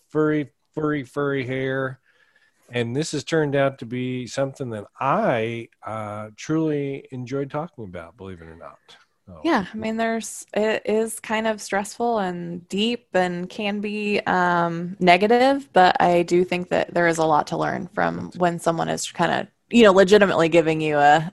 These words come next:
Speaker 2: a little heads up or a bad review or a negative comment. So.
Speaker 1: Right, right. Well, um, <clears throat> speaking of negative comments, Lauren,
Speaker 2: Uh-oh.
Speaker 1: uh, yeah, I, uh, I have a little bit of a surprise.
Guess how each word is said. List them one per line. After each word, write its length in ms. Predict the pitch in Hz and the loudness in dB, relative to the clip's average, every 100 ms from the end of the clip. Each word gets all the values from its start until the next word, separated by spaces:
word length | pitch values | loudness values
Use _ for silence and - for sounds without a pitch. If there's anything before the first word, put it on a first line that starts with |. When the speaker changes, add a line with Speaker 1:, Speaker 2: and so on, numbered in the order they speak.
| - | 2
Speaker 2:
a 80 | 170 | 4
little 340 | 156 139 147 | 6 4 4
heads 240 | 170 160 156 | 2 2 4
up 160 | - 147 | 2 2
or 80 | 147 | 0
a 40 | |
bad 240 | 147 151 | 2 0
review 400 | 151 156 147 147 | 0 -2 -4 -4
or 80 | 139 | -4
a 60 | - | -4
negative 380 | - - - - | -4 -4 -8 -4
comment. 360 | - - 60 - - | -4 -2 -6 -8 -8
So. 380 | - - - _ _ _ | -4 -4 -6 _ _ _
Speaker 1:
Right, 160 | 95 87 | -18 -16
right. 100 | 90 _ _ _ - - _ - | -18 _ _ _ -20 -20 _ 0
Well, 360 | 131 135 131 - | 4 4 4 2
um, 580 | 139 135 127 120 110 - - | 4 6 6 2 -2 -12 -6
<clears throat> 220 | 165 170 | -2 -2
speaking 540 | - - 220 262 254 156 | -2 2 2 4 2 2
of 120 | 117 | 2
negative 400 | 135 131 123 104 | 0 2 0 -2
comments, 680 | - 175 214 113 95 - - 107 | 2 2 2 -2 -6 -14 -16 -10
Lauren, 540 | 104 95 98 110 151 - | -6 -4 -4 -6 -6 2
Speaker 2:
Uh-oh. 200 | 180 123 | 4 4
Speaker 1:
uh, 460 | 82 104 98 98 104 | 2 -2 -4 -6 -2
yeah, 380 | 127 156 98 92 | 2 4 2 -2
I, 360 | 117 127 139 139 | 2 2 4 4
uh, 320 | 135 127 123 | 4 2 0
I 120 | 113 127 | 0 0
have 260 | 135 135 | 2 0
a 40 | 135 | 0
little 240 | 135 135 | -2 -4
bit 180 | 127 139 | -2 -2
of 100 | 131 | -2
a 40 | |
surprise. 800 | - 139 147 156 208 - - | -8 -8 -2 -2 -2 -8 -16